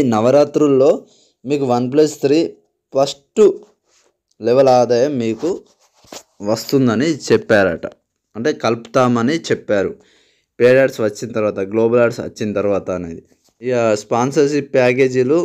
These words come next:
కొద్ది రోజుల తర్వాత కలుస్తాయని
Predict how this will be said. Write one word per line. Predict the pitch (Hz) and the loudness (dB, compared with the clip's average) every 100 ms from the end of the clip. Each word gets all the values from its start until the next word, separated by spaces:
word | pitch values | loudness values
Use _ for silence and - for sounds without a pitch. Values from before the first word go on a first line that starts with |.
| - _ _ _ - | -4 _ _ _ -6
కొద్ది | 120 117 127 120 | -6 -2 2 2
రోజుల | 127 135 131 | 4 2 2
తర్వాత | 127 123 120 120 190 226 _ _ _ _ _ | 2 0 0 -2 -4 -6 _ _ _ _ _
కలుస్తాయని | 120 131 135 135 120 117 | -2 -2 0 2 2 0